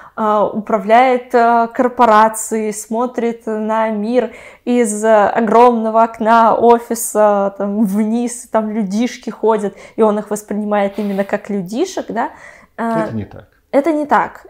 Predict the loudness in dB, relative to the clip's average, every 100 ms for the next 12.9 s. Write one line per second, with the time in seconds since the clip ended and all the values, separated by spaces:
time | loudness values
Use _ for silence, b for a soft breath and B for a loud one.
0 | _ -8 -6 -6 -8 -4 -4 -2 -2 -4
1 | -6 -4 -4 0 0 -2 -4 -4 -4 -8
2 | B B -8 -4 -2 -2 -2 -6 -8 -6
3 | -4 -6 -6 -6 -4 -4 -4 -4 -4 -8
4 | B B B -12 -8 -6 -8 -8 -6 -8
5 | -8 0 0 0 -2 -4 -2 -4 -6 -10
6 | -4 0 0 -2 -4 -4 -4 -6 B B
7 | B -4 -2 2 4 4 2 -4 -6 -4
8 | -4 -6 -8 -10 -6 -6 -4 -6 -6 -6
9 | -2 0 0 0 2 2 0 0 2 2
10 | 0 0 -4 -2 -2 0 0 0 -4 -4
11 | -2 -2 -4 -4 -2 -4 -6 -6 -4 -4
12 | -4 -6 -12 -10 -4 -4 -4 -8